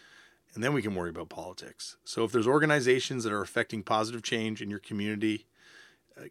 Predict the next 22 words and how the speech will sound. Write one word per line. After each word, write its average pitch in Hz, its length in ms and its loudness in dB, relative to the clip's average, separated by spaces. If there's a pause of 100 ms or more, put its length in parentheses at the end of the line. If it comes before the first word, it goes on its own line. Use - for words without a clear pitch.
get - 160 -2
involved. 131 460 0 (200)
I'm 110 140 -8
sure - 140 -6
they 110 100 0
could 113 300 -10 (120)
use 110 480 -8
your, 92 360 -6
uh, 87 260 -8 (560)
your 98 100 -12
support, 123 500 2 (440)
your, 92 240 -8
your 95 120 -12
time, 120 500 -2 (680)
um, 95 180 -10
money 104 360 0
if 113 80 -4
you 117 80 0
have 107 100 0
some 117 140 -2
to 107 80 -2
spare. 120 460 0